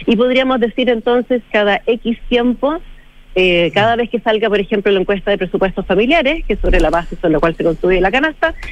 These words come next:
entonces esa es la ocasión en que vamos a volver a revisar. Y vamos a revisar no solamente la canasta, sino que también podemos revisar la metodología. ¿Queremos tener o no queremos tener el arrendo imputado? Ah, queremos tener dos líneas, los arrendatarios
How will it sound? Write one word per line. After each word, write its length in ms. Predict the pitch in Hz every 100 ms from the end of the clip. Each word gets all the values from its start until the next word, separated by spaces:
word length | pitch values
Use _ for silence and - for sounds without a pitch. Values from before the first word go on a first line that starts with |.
| -
entonces 480 | 180 170 196 202 175
esa 140 | 170
es 20 | 180
la 60 |
ocasión 320 | 160 160 175
en 80 | 175
que 80 | 170
vamos 240 | 160 160
a 40 | 156
volver 260 | 156 160
a 40 | 156
revisar. 360 | 143 135 - - - - - -
Y 80 | 202
vamos 280 | 220 240 240
a 60 |
revisar 440 | 208 214 208 254 247
no 160 | 247
solamente 760 | 254 247 240 254 262 - 262 262
la 100 | 190
canasta, 560 | 226 349 294 - 320 381
sino 200 | - 294
que 80 | 302
también 260 | 302 302 302
podemos 260 | 302 294
revisar 320 | 311 302 311 302
la 60 |
metodología. 580 | 302 302 311 311 277 151 - - - -
¿Queremos 380 | 220 320 349 -
tener 200 | 330 285
o 60 |
no 100 | 190
queremos 320 | 160 165 143
tener 200 | 151 143
el 80 | 135
arrendo 340 | 131 135 135 135
imputado? 500 | 139 127 110 80 - - - - -
Ah, 100 | 190
queremos 380 | 190 214 240 226
tener 240 | 220 220
dos 120 | 269
líneas, 320 | 285 294 196 151
los 140 | 160
arrendatarios 800 | 160 160 156 160 262 269 269